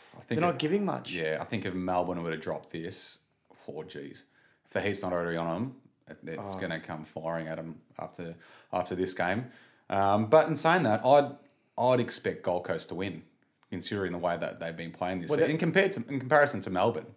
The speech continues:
Speaker 2: Yeah, well, they've been
Speaker 1: Yeah.
Speaker 2: playing exciting football.
Speaker 1: Yeah.
Speaker 2: It's be-, they've been good to watch, which I haven't been able to say about Gold Coast ever.
Speaker 1: Yeah.
Speaker 2: So it's really good to watch them play at the moment. And yeah, like, like you said, Melbourne have,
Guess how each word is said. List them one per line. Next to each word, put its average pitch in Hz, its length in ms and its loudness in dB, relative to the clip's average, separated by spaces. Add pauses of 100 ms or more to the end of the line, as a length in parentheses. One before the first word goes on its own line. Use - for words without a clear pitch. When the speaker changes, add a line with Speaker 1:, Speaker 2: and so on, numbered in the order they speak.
(140)
Speaker 2:
Yeah, 196 220 8
well, 135 140 8
they've 185 100 10
been 262 100 6
Speaker 1:
Yeah. 233 60 6
Speaker 2:
playing 214 160 8
exciting 127 380 2
football. 135 280 4
Speaker 1:
Yeah. 98 240 8
Speaker 2:
It's 135 200 2
be-, 156 140 0
they've 156 200 2
been 175 280 2
good 143 220 4
to 143 80 4
watch, 123 320 4
which 120 220 -6
I 120 80 -6
haven't 131 220 -2
been 131 120 2
able 117 120 2
to - 20 -6
say 113 160 -2
about 110 220 0
Gold 107 200 -2
Coast 98 300 -6 (160)
ever. 117 280 0 (180)
Speaker 1:
Yeah. 101 280 2
Speaker 2:
So 131 220 4
it's 127 300 2
really 156 320 6
good 135 220 0
to 143 80 -2
watch 123 280 -2
them 110 120 -6
play 113 180 2
at 120 80 0
the 123 80 -6
moment. 113 340 -2
And 123 160 -2
yeah, 127 140 4
like, 120 280 2
like 123 140 -4
you 120 60 -12
said, 120 240 -2
Melbourne 123 380 0
have, 104 180 -8